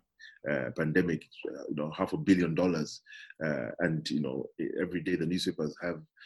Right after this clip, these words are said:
news of yet another loan that has been acquired from African Development Bank, World Bank, European Union, et cetera. And, um,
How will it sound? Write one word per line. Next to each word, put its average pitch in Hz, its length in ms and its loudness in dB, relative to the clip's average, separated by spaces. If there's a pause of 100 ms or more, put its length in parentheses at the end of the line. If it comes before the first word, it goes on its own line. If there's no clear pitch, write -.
(180)
news 98 320 4
of 80 120 0
yet 90 180 2
another 85 260 2
loan 90 300 6
that 80 140 -4
has 73 120 -10
been 76 140 -4
acquired 82 520 -4
from 76 220 -6
African 80 320 -6
Development 76 480 -4
Bank, 80 240 -4
World 80 220 -2 (100)
Bank, 78 300 -4
European 80 460 0
Union, 78 240 0
et 78 120 -4
cetera. - 260 0 (1040)
And, 92 520 8
um, 85 580 8